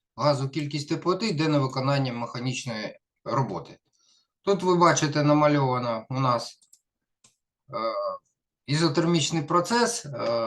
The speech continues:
обернена пропорційна залежність тиску від об'єму, і ви бачите, тут у нас стрілочкою показано, що у нас, е, передається газу кількість теплоти Q, і вона все йде на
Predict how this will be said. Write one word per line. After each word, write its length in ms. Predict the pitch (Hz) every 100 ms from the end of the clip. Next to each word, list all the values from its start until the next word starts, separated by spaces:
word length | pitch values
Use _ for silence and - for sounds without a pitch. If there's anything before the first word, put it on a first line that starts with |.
| 113 110
обернена 520 | 127 151 180 160 143
пропорційна 680 | 143 139 143 139 147 135 123
залежність 720 | 139 139 123 117 113 - -
тиску 420 | 151 - - 120
від 220 | 135 127
об'єму, 640 | 131 143 214 240 208 170 127
і 180 | 175
ви 160 | 156 147
бачите, 460 | 147 139 135 - 113
тут 240 | 147 139
у 40 |
нас 320 | 131 127 123 -
стрілочкою 640 | - 160 127 - 135 -
показано, 520 | 131 139 117 117 113
що 300 | - 127 - _ _ _ _ _ _ _
у 60 | 151
нас, 440 | 156 135 - - _ _ _
е, 520 | 117 135 120 117 113 - _ _ _ _ _
передається 880 | 185 180 175 175 170 139 - 127 117
газу 420 | 120 127 151 135 139
кількість 400 | 165 143 151 -
теплоти 520 | 151 170 175 185 -
Q, 180 | 254 240
і 180 | 170 190
вона 340 | 175 165 170
все 320 | 143 - 170
йде 260 | 156 131 151
на 260 | 135 127